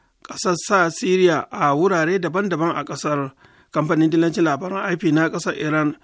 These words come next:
ya bayyana labarin cewa a jiya Asabar ma jiragen yaƙi hamsin ƙasar Isra'ila sun kai hare-hare kan rumbun ajiyar makamai a birnin Lantakiya na ƙasar ta Siriya.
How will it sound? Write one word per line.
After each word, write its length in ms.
ya 220
bayyana 520
labarin 460
cewa 460
a 40
jiya 240
Asabar 360
ma 220
jiragen 380
yaƙi 260
hamsin 220
ƙasar 240
Isra'ila 800
sun 220
kai 200
hare-hare 560
kan 440
rumbun 420
ajiyar 320
makamai 480
a 100
birnin 360
Lantakiya 680
na 80
ƙasar 260
ta 120
Siriya. 580